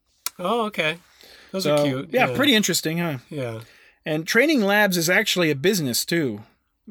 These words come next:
Speaker 2: to, in
Speaker 1: Yeah.
Speaker 2: order to, to train them to be able to hunt. It's a business. And, and, um,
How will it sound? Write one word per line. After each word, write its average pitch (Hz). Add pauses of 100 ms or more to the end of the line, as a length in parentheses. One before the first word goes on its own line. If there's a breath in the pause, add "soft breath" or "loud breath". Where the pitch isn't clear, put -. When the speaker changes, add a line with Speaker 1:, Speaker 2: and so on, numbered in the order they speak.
(160)
Speaker 2:
to, 147 (220)
in 151
Speaker 1:
Yeah. 143
Speaker 2:
order 165
to, 147
to 156
train 180
them 160
to 156
be 156
able 156
to 135
hunt. 156
It's 135
a 143
business. 139 (600 loud breath)
And, 131
and, 131
um, 120